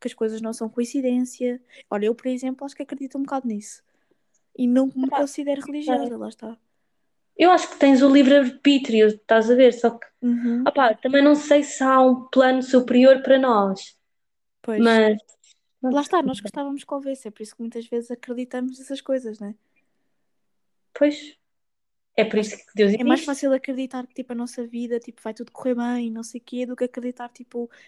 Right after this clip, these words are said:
Speaker 1: "Ya, sou eu que decido tudo. Se eu fizer porcaria, vai-me acontecer porcaria."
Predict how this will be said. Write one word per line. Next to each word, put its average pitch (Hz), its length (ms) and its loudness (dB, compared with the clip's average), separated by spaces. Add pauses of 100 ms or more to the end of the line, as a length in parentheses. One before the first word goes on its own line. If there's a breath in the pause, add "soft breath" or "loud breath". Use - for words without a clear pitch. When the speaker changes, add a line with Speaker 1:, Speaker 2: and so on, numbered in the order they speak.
(120)
Speaker 1:
"Ya, 226 220 -6
sou 247 180 -8
eu 240 120 -2
que 240 80 -20
decido 240 280 -10
tudo. 220 260 -12
Se - 160 -12
eu 233 40 -4
fizer 240 220 -4
porcaria, 254 420 -10
vai-me 269 180 -8
acontecer 262 260 -12
porcaria." 226 520 -10